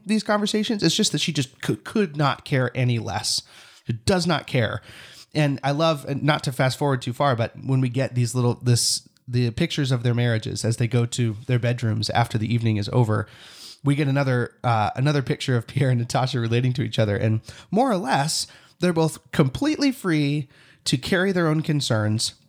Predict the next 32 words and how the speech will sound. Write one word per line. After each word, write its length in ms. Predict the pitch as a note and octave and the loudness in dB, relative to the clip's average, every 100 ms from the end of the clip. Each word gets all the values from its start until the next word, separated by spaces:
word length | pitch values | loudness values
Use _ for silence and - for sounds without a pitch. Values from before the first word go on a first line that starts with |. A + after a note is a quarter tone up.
| _ | _
assume 420 | C#3 - - A#3+ | 0 2 0 0
that 120 | A3+ G#3 | 0 -2
the 100 | G2 | 0
other 160 | D3+ | 0
person 300 | C#3 C#3+ B2 | 0 -2 -2
gets 280 | A#2 G#3+ - | 0 -2 0
them 100 | F3 | 0
all 80 | D#3+ | 0
the 60 | |
way 80 | D3 | 2
down 140 | C#3+ C#3 | 0 0
to 60 | |
the 80 | C3 | -2
bottom, 440 | A#2 G2+ G2+ A2+ - | 0 0 0 -2 2
and 100 | C#3 | 2
just 140 | C#3+ - | 2 0
talk 200 | E3 - | -4 0
at 100 | C3+ | -2
each 160 | B2 - | 0 -2
other 200 | - - - - - - | -6 -12 -20 -20 -20 -10
the 100 | - | 0
whole 200 | C3+ - | 2 2
time. 320 | - - - G3 - | 0 0 2 2 0
<laughs> 220 | G3 C#4+ - - - - | 0 -2 -4 -10 -4 -2
And 100 | B3+ | 0
I 40 | |
think 300 | A3 - C#4 | 0 -2 0
it's 160 | C4+ - | -2 -2
beautiful. 600 | G3+ C4+ F4 - B2 A#2 | -2 0 0 -2 -2 0
And 200 | A#2 C#3 | 0 0
it's 140 | C#3+ - | 0 -2
just 260 | F3+ - | -2 -2